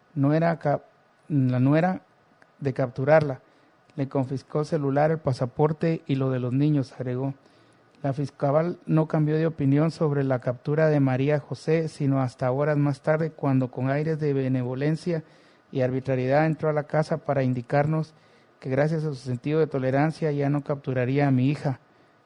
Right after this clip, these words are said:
contó Zamora, extendiendo mi agradecimiento a nuestros estimados y queridos lectores, anunciantes y amigos y colegas que mostraron su apoyo,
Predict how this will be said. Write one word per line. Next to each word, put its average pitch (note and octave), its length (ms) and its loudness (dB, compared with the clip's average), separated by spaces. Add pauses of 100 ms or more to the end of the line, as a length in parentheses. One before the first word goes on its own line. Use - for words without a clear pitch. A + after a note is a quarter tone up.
contó C3+ 340 -4
Zamora, C3 480 0 (420)
extendiendo D3+ 540 2
mi D#3+ 120 2
agradecimiento C#3 640 2
a D#3 40 4
nuestros C3+ 340 -2
estimados C#3+ 520 0
y C#3+ 60 -6
queridos C#3 340 -2
lectores, D3+ 500 -4
anunciantes C#3+ 720 -2
y C#3 40 0
amigos D3+ 420 0
y D3 60 -8
colegas D3 520 -2 (500)
que - 100 -6
mostraron C#3+ 420 2
su D3 100 -6
apoyo, D#3 500 0